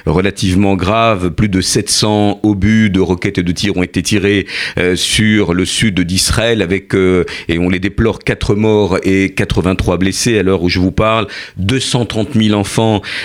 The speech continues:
euh, qui sont, euh, dans les abris. Donc, euh, nous, euh, avons une symbolique très, très importante sur ce Yom Ha'atzmaut. On pensera évidemment à ceux et celles qui ont vécu, euh, l'enfer, euh, avec cette terreur d'un bombardement, euh, permanent. Et, et j'aimerais, avant qu'on parle de Yom Ha'atzmaut, il nous reste une poignée de minutes, mais,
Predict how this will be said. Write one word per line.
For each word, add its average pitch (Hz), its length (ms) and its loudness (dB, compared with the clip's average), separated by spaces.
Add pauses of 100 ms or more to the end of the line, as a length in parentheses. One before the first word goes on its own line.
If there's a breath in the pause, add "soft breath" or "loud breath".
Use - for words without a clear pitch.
euh, 87 140 0
qui - 180 -4
sont, 104 540 2
euh, 90 140 2
dans 101 180 0
les 95 180 0
abris. 98 260 0
Donc, 104 280 0
euh, 92 80 2
nous, 98 440 2
euh, 92 200 2 (280 loud breath)
avons 95 180 0
une 101 80 2
symbolique 104 540 0
très, - 240 0
très 110 180 -2
importante 101 440 -2
sur 87 220 -2
ce 95 300 2
Yom 101 240 2
Ha'atzmaut. 101 520 0 (140)
On 92 180 0
pensera 92 500 -2
évidemment 104 600 2 (280 loud breath)
à 80 80 -2
ceux 107 500 0
et 90 80 2
celles 107 260 0
qui 101 100 -2
ont 95 60 2
vécu, 104 420 0
euh, 87 80 2
l'enfer, 104 720 0 (380 loud breath)
euh, 95 280 2
avec 92 340 -2
cette - 360 -4
terreur 110 640 2
d'un 95 300 0
bombardement, 95 920 0
euh, 87 140 2
permanent. 117 520 0
Et, 101 280 -4
et 101 40 2
j'aimerais, 113 320 0
avant 117 160 -2
qu'on 113 220 0
parle 127 240 -2
de 104 80 0
Yom 101 180 2
Ha'atzmaut, 104 380 0
il 107 140 -2
nous 95 80 2
reste 98 180 -2
une 98 100 -2
poignée 107 260 2
de 104 60 2
minutes, 123 340 2
mais, 110 160 0